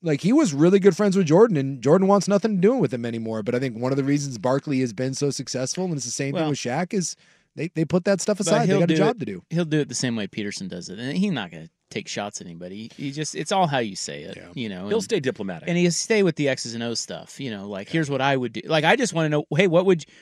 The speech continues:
Speaker 2: what do you think of what Georgia does, and what would you do to stop?" Like, that, y-, that's not
Speaker 1: No, and that's
Speaker 2: peeing in anyone's pot.
Speaker 1: and that's great stuff.
Speaker 2: That's just, yeah,
Speaker 1: 'Cause
Speaker 2: that's
Speaker 1: again, he's forgotten more about football than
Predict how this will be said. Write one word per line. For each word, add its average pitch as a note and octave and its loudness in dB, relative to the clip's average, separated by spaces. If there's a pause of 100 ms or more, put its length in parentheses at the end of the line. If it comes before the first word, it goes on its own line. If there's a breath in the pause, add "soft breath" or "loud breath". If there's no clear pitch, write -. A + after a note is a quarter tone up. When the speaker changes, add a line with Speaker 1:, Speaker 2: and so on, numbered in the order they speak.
Speaker 2:
what F#3+ 4
do G3+ 4
you G#3 4
think C#3+ 0
of B2+ -4
what C3 2
Georgia B2 -2
does, A#2+ -2
and A#2+ -4
what D3 2
would C#3+ 0
you C#3+ -4
do C#3 2
to B2+ -2
stop?" - -4
Like, D#3 -2
that, E3+ 2
y-, F3 2
that's E3+ 2
not E3 0 (280 soft breath)
Speaker 1:
No, A2+ -12 (180)
and C3+ -2
that's C#3 4
Speaker 2:
peeing E3+ 6
in D#3 4
anyone's C#3+ 0
pot. E3+ 2
Speaker 1:
and C3+ -2
that's B2 -2
great G#2 -6
stuff. - -14
Speaker 2:
That's C#3+ 0
just, D3+ 0
yeah, D3+ 0 (120)
Speaker 1:
'Cause C#3 -4
Speaker 2:
that's - 2
Speaker 1:
again, C3+ 2
he's D#3 -2
forgotten C#3+ 2
more C3 2
about A#2 -2
football G#2 -2
than G#2 -8